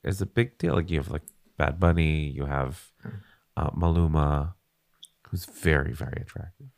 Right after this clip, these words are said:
Speaker 2: Oh, totally.
Speaker 1: Um, you know, I think it, it's, but I don't always
Speaker 2: <laughs>
Speaker 1: listen to it. Do you know what I mean?
Speaker 2: Yeah,
Speaker 1: But I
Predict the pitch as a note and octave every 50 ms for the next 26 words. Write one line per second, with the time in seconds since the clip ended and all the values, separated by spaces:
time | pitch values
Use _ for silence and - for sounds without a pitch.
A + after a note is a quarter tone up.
0 | _ _ _ _ _ _ _ _ _ _ _ _ _ - - E3+ E3+ - - -
1 | D3+ B2 - - - A#2+ A#2+ - _ _ _ _ _ _ _ _ _ _ _ _
2 | _ _ _ _ - A2 B2+ C3 C3+ C3+ B2+ B2 A#2 G2+ A2 A#2 G#2+ - A#2 A2+
3 | B2 G#2+ - - G#2 - G2+ - - - - - - - _ _ _ _ - A2
4 | A#2+ C3 D3 D3 - - - B2 A#2+ C3 B2 A2+ B2+ A2+ G#2+ - - G2+ A#2+ C3+
5 | C3 - D#3 D3+ D3 D#3 - - F3 E3+ D3+ E3 E3+ E3 - - - - - -
6 | - _ - - _ _ _ _ _ _ _ - B2+ C3+ C3 C3+ C#3+ C#3+ D3 D3
7 | C#3 C3+ C3 C3 C3+ C#3+ D3+ D3+ F#3+ - A2